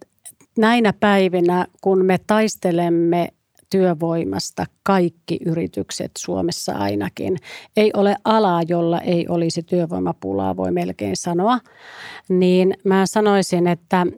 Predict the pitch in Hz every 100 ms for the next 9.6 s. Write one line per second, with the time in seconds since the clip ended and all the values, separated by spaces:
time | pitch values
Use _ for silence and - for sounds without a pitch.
0 | _ _ _ _ _ _ - 269 - 208
1 | 185 196 180 - _ - - 208 190 170
2 | 170 180 170 175 - - 190 175 170 170
3 | - 170 - 180 180 185 185 175 - -
4 | 185 202 196 - 160 175 185 165 190 185
5 | 185 180 - 220 202 - 202 180 156 185
6 | 185 - - - _ 226 247 - 175 170
7 | 175 175 165 - 233 190 170 _ 190 175
8 | 170 180 170 170 180 160 165 - 180 175
9 | - 160 139 175 160 160